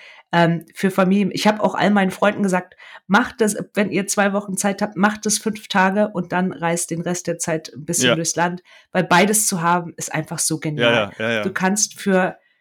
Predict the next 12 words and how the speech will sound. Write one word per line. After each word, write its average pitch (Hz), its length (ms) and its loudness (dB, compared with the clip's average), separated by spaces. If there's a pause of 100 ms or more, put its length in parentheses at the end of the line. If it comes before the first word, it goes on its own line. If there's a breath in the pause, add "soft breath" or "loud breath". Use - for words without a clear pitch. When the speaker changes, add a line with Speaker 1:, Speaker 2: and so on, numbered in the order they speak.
(160)
Speaker 1:
du 202 120 -4
kannst 214 380 0
dir 202 180 2
wirklich 214 460 -4
eine 185 140 -4
richtig 214 400 0
schöne 202 280 2
Zeit 196 300 -2
gönnen 175 200 -2
und 180 240 -6
aber 185 160 0
dieser, 185 460 -2